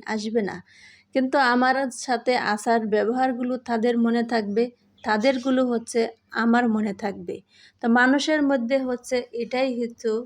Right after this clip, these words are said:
চিরজীবন বেঁচে থাকে, কার কীরকম ব্যবহার, কার কীরকম নীতি, এটাই কিন্তু সবচেয়ে বেশি দামি। খাওয়া পড়াটা কিন্তু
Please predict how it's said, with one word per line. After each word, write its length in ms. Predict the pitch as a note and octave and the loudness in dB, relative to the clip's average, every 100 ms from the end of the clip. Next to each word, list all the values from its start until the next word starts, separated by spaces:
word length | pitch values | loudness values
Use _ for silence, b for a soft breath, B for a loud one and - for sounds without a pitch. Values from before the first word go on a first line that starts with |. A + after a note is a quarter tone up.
| - _ - | -10 _ -14
চিরজীবন 640 | - C4+ C4+ A#3 A#3 A#3+ A3 | -8 -4 -4 -2 -2 0 0
বেঁচে 260 | G#3+ A3 | -2 -6
থাকে, 300 | G#3+ G3 G3 G3+ - | -6 -8 -8 -12 -4
কার 220 | G#3+ A3+ A3+ | -2 -2 -4
কীরকম 460 | A3+ A3+ A#3 A3+ A3 | -2 -2 -4 -4 -2
ব্যবহার, 460 | G#3 G3+ G#3+ G#3+ A3+ B B B B | -2 -2 -2 -4 -6 B B B B
কার 220 | A3 A3+ A#3 A#3 | 0 2 2 0
কীরকম 560 | A#3+ B3 A#3+ - A#3+ A#3+ B3+ B3+ G#3+ | 0 2 0 0 2 2 -2 -2 -2
নীতি, 400 | G#3+ A#3+ A#3+ B3 B3+ | 0 0 -2 -6 -4
এটাই 280 | A#3 G#3+ C#4 | -2 0 -2
কিন্তু 320 | C4+ B3+ A#3 B3 | -2 -6 -4 -6
সবচেয়ে 520 | - A3 G3+ - A3 G3 | -4 -6 -6 -4 -4 -2
বেশি 300 | F#3+ G3 G#3+ F3+ | -4 -4 -6 -4
দামি। 340 | E3+ F3 - _ b b b - | -6 -6 -14 _ b b b -8
খাওয়া 380 | A3+ A3 A#3+ A#3+ | -2 2 2 2
পড়াটা 420 | A#3+ A#3 A3+ A#3 A#3 | 0 0 0 -2 -4
কিন্তু 360 | A3+ G#3+ G#3+ | -2 -2 -2